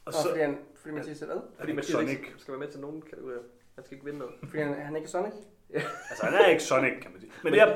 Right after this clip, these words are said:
Speaker 1: Bubsy heller ikke. Og Bubsy, The Woolly Strike Back er også nomineret.
Speaker 3: Du kan også bare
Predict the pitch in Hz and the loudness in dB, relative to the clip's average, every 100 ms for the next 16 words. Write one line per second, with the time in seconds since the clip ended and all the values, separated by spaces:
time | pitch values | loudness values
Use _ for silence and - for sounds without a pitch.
0 | 220 220 - 135 131 117 117 143 208 - | 10 10 4 2 2 0 -2 8 10 10
1 | - 190 143 - - - 156 151 170 196 | 6 2 0 -2 -12 -4 -2 2 2 2
2 | 185 - 165 139 135 151 151 - 123 - | 0 0 2 2 4 4 4 2 -2 -2
3 | 113 92 80 - - - - - 277 156 | -8 -12 -14 -18 -20 -20 -20 -12 -10 -10
4 | - - - - 165 - - 190 151 | -12 -18 -18 -10 -10 -4 -2 -2 -4